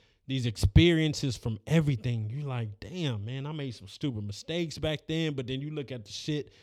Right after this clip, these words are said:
of how you were treated too, and then you learn how to deal with others a different way. And it's crazy <laughs> 'cause this whole conversation literally just started from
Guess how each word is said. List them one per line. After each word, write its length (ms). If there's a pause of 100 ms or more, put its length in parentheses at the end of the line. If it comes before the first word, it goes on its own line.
(240)
of 100
how 200
you 240
were 120
treated 420
too, 420
and 100
then 200
you 160
learn 380
how 140
to 80
deal 300
with 300
others 400
a 60
different 420
way. 400 (3000)
And 120
it's 120
crazy 420
<laughs> 60
'cause 220
this 160
whole 300
conversation 800 (440)
literally 560
just 200
started 400
from 460